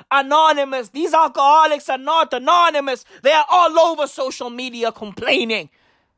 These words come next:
These motherfuckers are well known. Their faces are all over social media. And they're out there crying.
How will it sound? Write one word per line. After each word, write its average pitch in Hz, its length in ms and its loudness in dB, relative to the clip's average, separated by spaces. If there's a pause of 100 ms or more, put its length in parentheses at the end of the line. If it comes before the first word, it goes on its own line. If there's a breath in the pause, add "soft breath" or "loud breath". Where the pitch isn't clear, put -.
(180)
These 508 180 2
motherfuckers 320 680 0
are 254 100 4
well 269 300 4
known. 262 580 0 (1500)
Their 294 220 2
faces 247 1000 0 (180 loud breath)
are 277 260 2
all 294 320 4
over 285 380 2
social 240 480 -8
media. 220 720 -2 (500)
And 220 140 2
they're 262 80 6
out 247 260 4
there - 80 -12
crying. 254 580 0